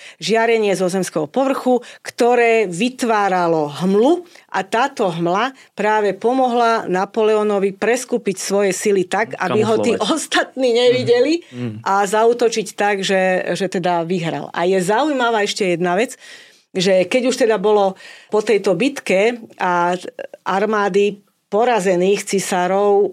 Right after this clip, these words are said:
Speaker 1: utekali, tak, e, sa zach-, e, z-, získalo v záznamoch, alebo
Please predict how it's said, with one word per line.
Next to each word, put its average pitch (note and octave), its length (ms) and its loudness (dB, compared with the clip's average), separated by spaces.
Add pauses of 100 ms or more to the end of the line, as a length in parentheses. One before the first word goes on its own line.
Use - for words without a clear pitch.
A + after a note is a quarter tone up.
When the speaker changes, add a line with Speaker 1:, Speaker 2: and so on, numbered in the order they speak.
Speaker 1:
utekali, A3+ 800 0
tak, F#3 320 -2
e, F#3 240 2
sa F3+ 160 -2
zach-, G3 320 -2
e, F3 480 -2 (160)
z-, - 320 -10 (600)
získalo A#3 880 0
v - 80 -10
záznamoch, G3 640 0
alebo F3+ 240 0